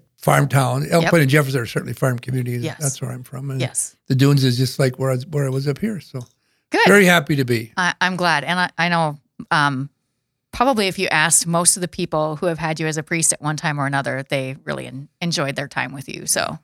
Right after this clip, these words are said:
Speaker 1: God's
Speaker 2: so
Speaker 1: been
Speaker 2: that's
Speaker 1: good.
Speaker 2: good. <laughs> All right. So let's start,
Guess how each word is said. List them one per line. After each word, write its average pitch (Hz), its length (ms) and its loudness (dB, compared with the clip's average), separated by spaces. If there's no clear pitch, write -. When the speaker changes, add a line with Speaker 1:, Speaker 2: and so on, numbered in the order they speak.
Speaker 1:
God's 160 280 6
Speaker 2:
so 143 140 4
Speaker 1:
been - 20 2
Speaker 2:
that's 120 380 0
Speaker 1:
good. - 0 -
Speaker 2:
good. 285 500 0
<laughs> - 220 -14
All 254 80 6
right. 185 300 2
So 226 480 2
let's 262 200 4
start, 208 500 2